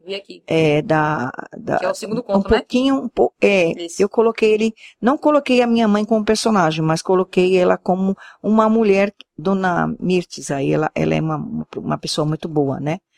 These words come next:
Speaker 2: Se eu não me engano, é
Speaker 1: No interior de
Speaker 2: Mirtes.
Speaker 1: São Paulo, né?
Speaker 2: Isso. E, é, tem, é, Meus Amores Reais, que conta a história do nome dos meus <laughs> filhos.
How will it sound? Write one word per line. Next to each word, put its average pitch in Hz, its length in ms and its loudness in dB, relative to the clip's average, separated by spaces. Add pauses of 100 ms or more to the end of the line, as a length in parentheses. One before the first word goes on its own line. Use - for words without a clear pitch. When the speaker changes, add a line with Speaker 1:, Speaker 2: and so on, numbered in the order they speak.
(500)
Speaker 2:
Se - 160 -4
eu 165 40 -2
não 165 60 -2
me 160 80 0
engano, 160 220 0
é 165 100 0
Speaker 1:
No 151 60 0
interior 151 160 2
de 208 60 0
Speaker 2:
Mirtes. 208 140 0
Speaker 1:
São 202 140 -6
Paulo, 180 340 2
né? 196 180 -6 (280)
Speaker 2:
Isso. 175 340 0 (560)
E, 277 540 2 (220)
é, 170 240 4
tem, 180 760 0
é, 151 460 2
Meus 202 260 2
Amores 202 320 2
Reais, 220 380 2
que 226 120 -4
conta 175 320 -4
a - 20 0
história 156 460 -4
do 156 140 -10
nome 147 300 -8
dos 147 180 -12
meus 151 300 -6
<laughs> - 0 -
filhos. - 680 -6